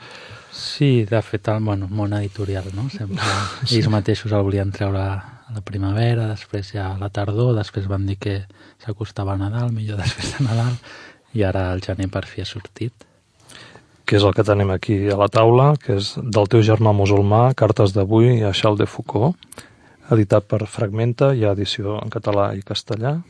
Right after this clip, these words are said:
Speaker 1: Mhm.
Speaker 2: que a més a més les dues les has fetes tu.
Speaker 1: Sí, sí, com
Speaker 2: Mhm.
Speaker 1: que és una editorial que edita en català i castellà, vam, vam aprofitar, no?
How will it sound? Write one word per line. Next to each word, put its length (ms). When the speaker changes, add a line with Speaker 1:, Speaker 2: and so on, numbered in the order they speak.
Speaker 1:
Mhm. 100
Speaker 2:
que 100
a 40
més 160
a 20
més 160
les 160
dues 240
les 200
has 200
fetes 500
tu. 240
Speaker 1:
Sí, 280
sí, 260
com 200
Speaker 2:
Mhm. 60
Speaker 1:
que 320
és 120
una 120
editorial 400
que 140
edita 280
en 80
català 300
i 40
castellà, 680
vam, 580
vam 180
aprofitar, 720
no? 180